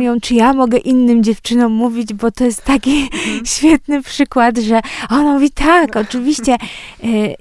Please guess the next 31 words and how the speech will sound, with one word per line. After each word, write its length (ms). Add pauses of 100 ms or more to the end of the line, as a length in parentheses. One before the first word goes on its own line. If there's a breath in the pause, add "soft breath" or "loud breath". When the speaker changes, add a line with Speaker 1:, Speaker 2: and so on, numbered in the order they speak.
Speaker 2:
i, 200
i, 340
i 40
dziewczyny 360
mówiły, 320
„Jezu, 280
rzeczywiście 420
można 240
inne 300
rzeczy 280
zrobić”. 420
Nawet 260
jeżeli 240
nie 100
możesz 380
iść, 280 (240 loud breath)
inna 300
dziewczyna 440
z 80
kolei 280
zrobiła 440
transparent, 800 (380 loud breath)
e, 520
ponieważ 400
jest, 240
e, 60 (400)
była 320 (440)
bardzo 320
utalentowana. 600 (180 loud breath)
Zrobiła 280
transparent 600